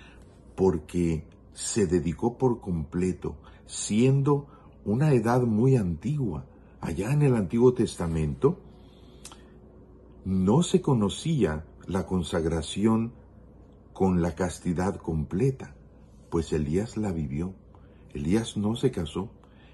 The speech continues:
Elías se mantuvo casto para serle fiel a Dios en toda circunstancia y momento. Qué hermosa es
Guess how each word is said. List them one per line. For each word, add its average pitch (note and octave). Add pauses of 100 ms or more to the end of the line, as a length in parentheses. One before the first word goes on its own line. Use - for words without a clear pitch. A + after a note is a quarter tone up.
Elías G#2+
se C3+
mantuvo G#2+
casto C#3 (260)
para D2+
serle C#3+
fiel C3 (360)
a -
Dios B2+ (460)
en F2 (200)
toda D#3+
circunstancia G2
y E2+
momento. D2+ (1600)
Qué C#3
hermosa G2+
es -